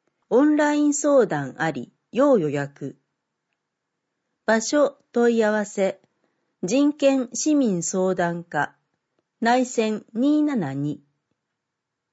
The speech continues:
ディーブイ。日時、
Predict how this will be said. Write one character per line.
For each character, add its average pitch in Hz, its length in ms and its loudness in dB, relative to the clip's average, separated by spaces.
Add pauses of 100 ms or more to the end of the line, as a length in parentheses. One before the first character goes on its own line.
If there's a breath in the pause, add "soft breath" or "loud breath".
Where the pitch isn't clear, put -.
(1000)
デ 170 160 0
ィ 311 200 4
ー 269 40 2
ブ 277 200 2
イ。 - 260 -4 (560)
日 269 340 2
時、 147 300 -8